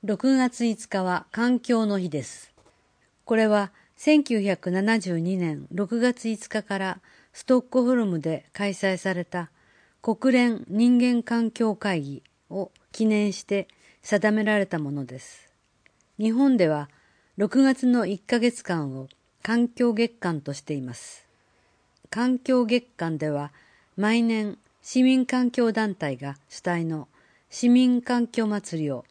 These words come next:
開催してきましたが、今年度は新型コロナウイルスの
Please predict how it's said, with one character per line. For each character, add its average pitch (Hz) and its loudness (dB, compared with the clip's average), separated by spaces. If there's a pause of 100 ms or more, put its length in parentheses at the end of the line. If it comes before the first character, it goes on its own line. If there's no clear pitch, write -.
開 190 -2
催 175 -4
し - -14
て - -8
き - -10
ま 165 -4
し - -16
た 127 -10
が、 135 -14 (440)
今 254 4
年 247 4
度 151 0
は 139 -6 (220)
新 262 2
型 262 0
コ 247 -4
ロ 233 2
ナ 226 0
ウ 226 0
イ 208 0
ル 175 0
ス 160 -8
の 143 -6